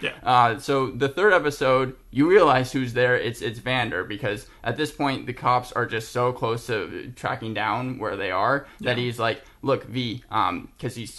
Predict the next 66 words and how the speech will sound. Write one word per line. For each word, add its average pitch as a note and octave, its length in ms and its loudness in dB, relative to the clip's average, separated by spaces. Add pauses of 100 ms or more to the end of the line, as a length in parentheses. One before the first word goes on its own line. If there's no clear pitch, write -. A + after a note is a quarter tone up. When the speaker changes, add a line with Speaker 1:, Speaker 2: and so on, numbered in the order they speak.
Speaker 2:
he's A#2+ 240 -10
realized A#2 480 0
that G#2 140 -6
she's A#2+ 180 -8
going A2 220 -6
to G2 60 -10
turn G#2 220 -6
herself F#2+ 400 -6
in G#2+ 260 -6
in F#2+ 100 -6
order G2+ 280 -4
to, D#2+ 240 -4
like, E2 280 -6
make E2+ 200 -6
Speaker 1:
Protect D3+ 220 -4
her D#3+ 80 -8
sister C3+ 280 -8
and A#2+ 80 0
Speaker 2:
Yeah, A2+ 100 4
Speaker 1:
everything? - 200 -2
Speaker 2:
protect A2+ 240 0
everyone A#2 420 -2
else. A#2+ 340 -6 (260)
Um, G#2+ 380 0
that's A#2+ 160 4
Speaker 1:
Because A3+ 160 2
Powder B3+ 440 0
and, E3+ 240 -8
and, C#3+ 320 -6
uh, C#3 360 -4 (120)
V's E3+ 340 -10
relationship C#3+ 540 -8
is - 80 -10
supposed D#3 240 -6
to E3 60 -18
be, D3+ 80 -8
like, C3 160 -8
the - 80 -10
foundation C3+ 680 -6
of - 120 -14
this. - 40 -8
Speaker 2:
Oh, A3 120 6
yeah, G#3+ 180 4
Speaker 1:
Almost D#3+ 220 6
Speaker 2:
no, A3+ 60 4
Speaker 1:
like - 60 -4
Speaker 2:
it C#3 40 -2
is. C#3+ 60 -4
Speaker 1:
Frozen. E3 600 0
Speaker 2:
It F3 140 2
is. - 260 2 (160)
But, - 220 8
but G3 160 6
the F3 80 2
Speaker 1:
<laughs> - 0 -
Speaker 2:
thing G3+ 200 0
is, F#3 160 -4
is D3+ 120 -4
that, C#3 240 2
like, C3 260 2
that's C#3 260 2
when C#3+ 200 0
Vander B2+ 360 2
is A#2 140 -2
like, A#2 280 0
"Okay, G#2+ 420 -2